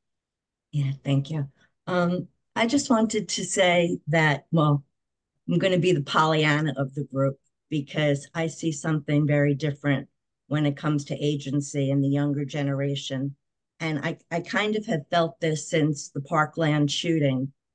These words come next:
And I guess I'll find out if I was right after the election. But if I am right, at least the popular vote is gonna be a landslide, because ever since Parkland, I have really believed that the younger generation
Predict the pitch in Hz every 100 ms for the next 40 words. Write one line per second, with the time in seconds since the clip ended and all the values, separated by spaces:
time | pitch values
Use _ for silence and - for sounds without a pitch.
0 | _ _ 156 156 143 170 165 - - _
1 | _ _ - 160 - 175 180 175 165 165
2 | 151 156 156 143 170 160 151 - 151 151
3 | - 160 143 147 160 170 - - 120 139
4 | - _ _ _ _ - 170 185 180 160
5 | 160 170 190 170 147 147 139 _ _ 156
6 | 160 190 202 151 139 165 165 202 190 190
7 | 180 190 202 202 _ 170 143 170 165 143
8 | 151 147 160 156 156 - 139 135 135 -
9 | _ _ _ _ _ _ 175 165 - 170
10 | 165 165 - _ 196 196 208 - 175 165
11 | - 180 180 180 165 151 151 139 151 160
12 | 165 160 139 165 165 165 151 143 160 160
13 | 131 147 - 143 160 165 160 147 156 151
14 | 151 160 151 - 139 139